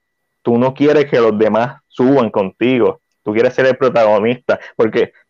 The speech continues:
quieres ser el centro de atención, porque si no lo eres, eso te quita tanto. Y afortunadamente, el puerquito que mencionamos está bien apagado, está bien apagado. Y no es que me alegro, pero tú siembras lo que, ¿verdad? Tú cosechas lo que siembras.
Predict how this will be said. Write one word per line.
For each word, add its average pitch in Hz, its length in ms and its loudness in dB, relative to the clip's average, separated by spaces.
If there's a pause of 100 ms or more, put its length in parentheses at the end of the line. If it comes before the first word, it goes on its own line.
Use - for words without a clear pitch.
(100)
quieres 117 200 0
ser 147 140 2
el 139 80 -2
centro 131 280 -2
de 139 60 4
atención, 131 440 -2
porque 113 300 0
si 123 220 -4
no 117 200 0
lo 151 180 4
eres, 175 300 2
eso 135 180 -2
te 156 140 -2
quita 160 340 -2
tanto. 151 580 -2 (920)
Y 120 60 0
afortunadamente, 123 760 0
el 113 100 0
puerquito 107 360 -2
que 135 100 2
mencionamos 139 680 0 (800)
está 113 220 -2
bien 151 140 2
apagado, - 500 -2
está - 140 -4
bien 180 200 2
apagado. 113 460 2 (400)
Y 113 120 0
no 117 100 2
es 120 60 -6
que 147 140 -2
me 151 80 2
alegro, 156 520 2
pero 104 340 0
tú 131 300 2
siembras 180 340 0
lo 127 200 2
que, 98 240 0 (280)
¿verdad? - 220 -4
Tú 143 260 0
cosechas 147 340 -2
lo 131 100 2
que - 100 -4
siembras. - 360 -6